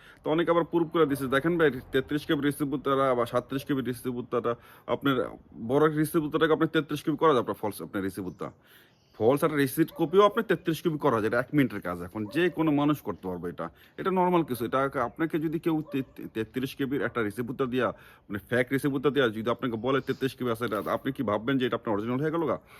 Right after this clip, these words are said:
ব্যাপারটা কিন্তু এইটা না, ফেক ফেক। এটা আপনি তেত্রিশ কেবিও করা যায়, সাতত্রিশ কেবিও করা যায়, পাঁচ কেবিও করা যায়, মানে, যে যেরকম আকারে এটা করতে পারে, যাদের টেকনোলজি, মানে, ইউজ করে। আপনি অনেক অ্যা-, অ্যাপস আছে এখন বর্তমানে, আপনি কেবি রিসাইজ করার, কেবি রিসাইজ করে ছোট করতে পারবে,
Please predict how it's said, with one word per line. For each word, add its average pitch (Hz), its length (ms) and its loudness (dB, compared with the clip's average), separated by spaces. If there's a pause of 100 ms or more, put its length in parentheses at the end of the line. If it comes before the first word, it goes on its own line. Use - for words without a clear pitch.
(160)
ব্যাপারটা 107 300 2
কিন্তু 143 200 2
এইটা 147 180 0
না, 95 140 -2 (200)
ফেক 143 180 4 (140)
ফেক। 123 180 2
এটা 98 180 -2
আপনি - 160 -2
তেত্রিশ 139 380 -4
কেবিও 170 240 -2
করা 160 180 0
যায়, 180 120 -4 (260)
সাতত্রিশ 139 440 -2
কেবিও 160 200 0
করা 156 240 0
যায়, 175 240 -4 (320)
পাঁচ 113 220 -2
কেবিও 147 300 0
করা 151 220 0
যায়, 151 120 -2
মানে, 127 180 2
যে 139 180 4
যেরকম 151 380 0
আকারে 135 320 -2
এটা 135 120 -2
করতে 170 340 -2
পারে, 101 200 -2
যাদের 98 280 -2
টেকনোলজি, 113 480 -4 (160)
মানে, 98 220 -6 (320)
ইউজ 147 200 4
করে। 107 240 2
আপনি 90 180 -2 (100)
অনেক 147 400 4
অ্যা-, 123 220 -6
অ্যাপস 117 280 -4
আছে 110 160 -6
এখন 101 180 -4
বর্তমানে, 104 360 -4
আপনি 101 180 -6
কেবি 107 240 -2
রিসাইজ 104 320 -4
করার, 85 240 -10 (460)
কেবি 107 200 2
রিসাইজ 120 300 0
করে 156 140 0
ছোট 127 200 -2
করতে 104 260 -4
পারবে, 87 260 -10